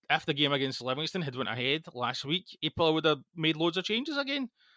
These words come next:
I know it might have worked, but Livingston, it wouldn't have been easy to break down. They'd have thought, "Oh, we'll just put everybody behind the ball." But may-, maybe because we're at home, we would have ended up getting there. But I think playing a midfield that's never played together before, I mean, is just asking for trouble away from home.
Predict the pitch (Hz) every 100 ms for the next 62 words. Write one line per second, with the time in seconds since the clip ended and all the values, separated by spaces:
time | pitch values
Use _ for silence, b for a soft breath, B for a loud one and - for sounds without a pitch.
0 | _ _ _ _ _ - 165 190 196 156
1 | 151 180 208 135 139 185 185 185 180 202
2 | 214 - 175 175 135 143 135 117 127 139
3 | 131 160 190 170 160 143 127 160 139 -
4 | 117 113 107 113 110 101 131 160 147 156
5 | 156 156 185 180 139 117 113 110 120 147
6 | 151 160 _ _ _ _ _ _ _ _
7 | - 131 135 135 123 110 127 165 214 202
8 | 190 - 196 - 190 190 - - - 160
9 | 160 156 131 _ _ _ _ _ _ _
10 | - 123 147 180 175 151 - 139 127 131
11 | 123 139 139 131 - 143 139 - - _
12 | _ - 127 127 127 127 123 - 135 127
13 | 127 131 139 151 139 131 123 123 113 127
14 | 120 104 110